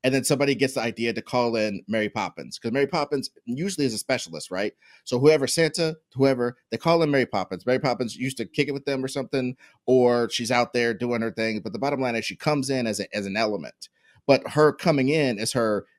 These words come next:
basically escaping, getting eaten by an orca, and then she pops up on the stuff with her little umbrella, and she's like, "Woo, that was close." And then she <laughs> goes in the door and she's like, starts talking to the animals or something. So we know that there's orcas out there. We know they're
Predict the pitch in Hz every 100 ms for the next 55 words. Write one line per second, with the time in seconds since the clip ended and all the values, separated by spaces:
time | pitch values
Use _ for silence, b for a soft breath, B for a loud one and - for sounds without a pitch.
0 | _ - 165 156 131 - 151 147 151 139
1 | 135 127 113 127 117 120 110 113 117 -
2 | 101 107 104 117 151 - 127 - 104 101
3 | 127 110 113 - 117 104 113 113 101 98
4 | 110 110 110 120 339 523 330 B B -
5 | 359 - 135 - 135 139 330 - - _
6 | - 147 151 185 185 170 156 156 143 135
7 | 139 135 127 120 117 117 107 b - 135
8 | 135 123 120 117 113 101 98 90 90 -
9 | 82 120 110 110 135 147 139 131 117 -
10 | 127 135 131 135 131 131 127 123 - 107
11 | 120 110